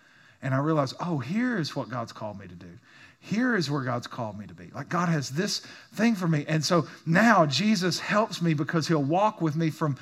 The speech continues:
where I'm at to where he's called me to be.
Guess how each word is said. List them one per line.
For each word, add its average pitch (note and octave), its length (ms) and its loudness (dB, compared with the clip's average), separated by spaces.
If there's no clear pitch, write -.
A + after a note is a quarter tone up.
where G3+ 240 4
I'm D#3 160 2
at E3 440 -6
to D3+ 160 -2
where D#3+ 220 -2
he's C#3 220 -4
called D3 300 -12
me D3+ 140 -8
to D3 100 -8
be. C#3 300 -14